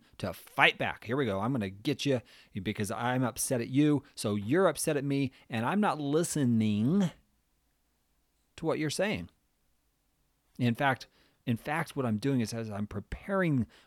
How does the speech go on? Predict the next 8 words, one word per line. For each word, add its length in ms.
what 360
I'm 140
going 200
to 120
say 520
because 500
you 440
hurt 460